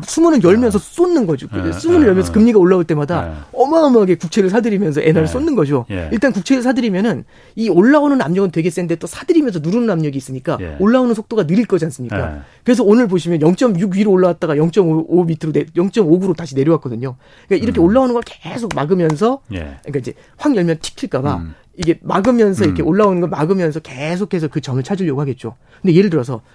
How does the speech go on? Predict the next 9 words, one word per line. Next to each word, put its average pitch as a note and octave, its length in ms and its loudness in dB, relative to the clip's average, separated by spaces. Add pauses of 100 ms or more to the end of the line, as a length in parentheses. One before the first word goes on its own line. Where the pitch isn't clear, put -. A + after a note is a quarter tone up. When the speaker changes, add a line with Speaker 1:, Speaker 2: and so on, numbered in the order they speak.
(180)
Speaker 1:
영점팔 A3+ 480 0
정도 B3+ 220 0
왔더니 B2+ 460 -6 (560)
이 G#3+ 200 -6
올라오려는 A#3+ 560 2
압력이 E3 280 -2
확연히 E4+ 360 2
약해졌다. C#3 560 -4
그럼 - 160 -6